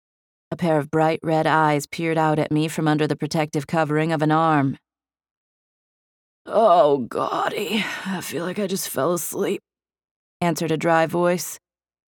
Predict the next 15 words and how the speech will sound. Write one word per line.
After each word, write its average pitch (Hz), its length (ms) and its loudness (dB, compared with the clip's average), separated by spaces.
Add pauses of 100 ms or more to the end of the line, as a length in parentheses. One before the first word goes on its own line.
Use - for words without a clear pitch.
(360)
He 240 100 0
contorted 247 540 2
his 202 160 0
body 208 360 4
into 196 300 0
a 165 60 2
sitting 175 400 -2
position 147 560 -2
and 151 160 2
rubbed 170 280 0
feeling 180 480 0
back 156 280 0
into 160 240 -2
his 151 160 -2
leg, 156 320 0